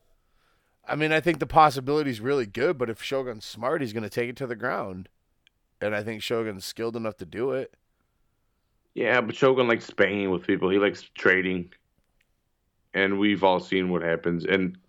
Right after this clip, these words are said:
Speaker 2: with Ozdemir's power, night-night.
Speaker 1: Unless he learned quite a bit from what Daniel Cormier did to him.
Speaker 2: Who?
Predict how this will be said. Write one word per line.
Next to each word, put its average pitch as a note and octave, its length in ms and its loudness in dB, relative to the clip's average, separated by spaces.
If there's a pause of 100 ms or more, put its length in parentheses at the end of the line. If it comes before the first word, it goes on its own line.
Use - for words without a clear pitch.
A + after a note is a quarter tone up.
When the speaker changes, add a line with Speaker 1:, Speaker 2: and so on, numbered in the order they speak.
(140)
Speaker 2:
with F#2+ 220 2
Ozdemir's G2+ 500 4
power, A2 440 2 (1800)
night-night. C#2+ 500 -4 (1080)
Speaker 1:
Unless G#2 380 -10
he A2 80 -6
learned A2 280 -6
quite A2+ 200 0
a G#2+ 60 -4
bit A2 220 -4
from A2 160 -10
what G#2 160 -4
Daniel G#2 300 -10
Cormier G#2+ 440 -8
did F2+ 200 -12
to G2 140 -10
him. B2+ 140 -10 (3000)
Speaker 2:
Who? G#2 280 0